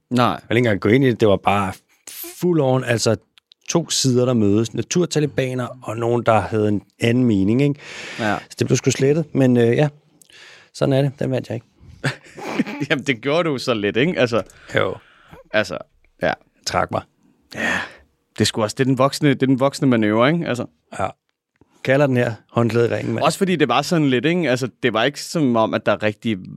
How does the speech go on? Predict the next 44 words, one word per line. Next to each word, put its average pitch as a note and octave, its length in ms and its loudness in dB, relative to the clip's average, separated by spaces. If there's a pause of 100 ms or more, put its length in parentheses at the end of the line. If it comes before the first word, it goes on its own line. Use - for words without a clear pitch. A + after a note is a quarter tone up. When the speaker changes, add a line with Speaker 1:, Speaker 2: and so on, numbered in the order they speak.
Speaker 1:
altså, G#2 280 -2 (180)
var G#2+ 300 0
et B2+ 140 0
rigtigt A#2 260 0
menneske B2 380 0
bag A2 160 2 (100)
de A#2 60 -14
der G#2+ 160 0
profiler. A2+ 440 -2 (1300)
Speaker 2:
Der F2 60 -8
var E2+ 180 -10
i F#2 60 -10
hvert F2+ 180 -8
fald F2+ 220 0
noget E2+ 440 -4
krigerisk C3 640 0
stemning, A2 560 0
og F#2+ 240 0 (200)
er F#2 160 -12
du - 80 -16 (240)
gal, G#2+ 140 -4
mand? G#2+ 140 -8
Speaker 1:
Jamen, C#3+ 120 0
det C#3+ 120 2
virkede F3 260 2
lidt C#3 160 2
som C#3+ 120 -2
sådan C3+ 120 -4
nogle B2+ 140 0
propagandabots B2 960 -2
på - 140 -6
en A2+ 80 -2
eller G#2+ 160 -4
anden G#2 140 -2
måde. G#2 280 -4
Speaker 2:
Ja. F#2+ 160 -8
Speaker 1:
Altså. A2 300 -8
Speaker 2:
Skyd - 220 -6
så D#3+ 140 -2
de E3 100 -2 (160)
fucking F3+ 240 -2
sæler. E3+ 220 4 (840)
Ja, F2 200 -4
Speaker 1:
Ja. B1 60 -6